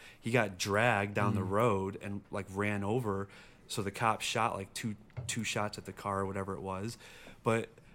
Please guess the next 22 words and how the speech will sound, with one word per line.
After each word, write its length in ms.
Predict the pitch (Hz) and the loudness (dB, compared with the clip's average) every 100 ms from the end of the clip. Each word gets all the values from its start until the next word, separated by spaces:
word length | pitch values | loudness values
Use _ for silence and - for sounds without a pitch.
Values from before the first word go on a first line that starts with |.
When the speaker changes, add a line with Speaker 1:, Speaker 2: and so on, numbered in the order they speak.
| - - | -20 -6
Speaker 1:
like, 280 | 127 117 - - - | 0 0 -2 -20 -10
I, 100 | - - 131 | -8 -8 -10
th-, 380 | 139 107 107 113 123 - - | -8 -8 -10 -12 -14 -14 -2
like, 160 | 123 147 | 2 2
I 60 | |
feel 180 | 135 196 | 6 10
like 120 | 196 | 10
sometimes 400 | - 156 160 143 | 8 4 6 4
when 80 | 135 | 2
people 140 | 131 127 | 0 0
say, 140 | 131 | 0
"Oh, 160 | 117 117 | 2 2
traffic 420 | - 123 127 143 | 2 2 2 -2
stops, 300 | - 113 - | -2 -2 -2
cops 280 | - 113 - | -2 -4 -2
don't 100 | 104 | -4
need 140 | 120 | -2
to 80 | 123 | 0
be," 60 | 131 | 0
but, 120 | 110 | 0
like, 140 | 98 - - - - - - - | -2 -6 -20 -20 -20 -20 -4 8
they're, 280 | 170 226 | 10 10